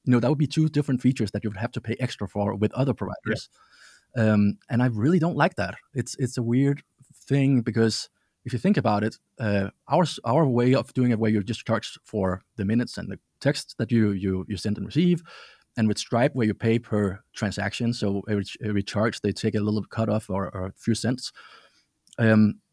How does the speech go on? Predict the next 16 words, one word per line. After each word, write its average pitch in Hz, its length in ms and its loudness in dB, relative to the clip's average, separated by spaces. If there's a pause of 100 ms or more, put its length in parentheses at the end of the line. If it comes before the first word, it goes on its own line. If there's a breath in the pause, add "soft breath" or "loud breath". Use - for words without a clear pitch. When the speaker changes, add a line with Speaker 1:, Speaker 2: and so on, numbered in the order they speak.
(220)
Speaker 1:
you - 100 0
know, 131 220 4 (500)
w-, 135 180 2
w-, 143 220 0
if 139 160 4
you 151 100 2
give 180 280 2
the, 139 240 0
all 151 160 4
the 160 80 4
features 143 420 0
from 117 220 2
day 113 140 4
one 113 260 4
and, 107 160 2
and, 104 240 0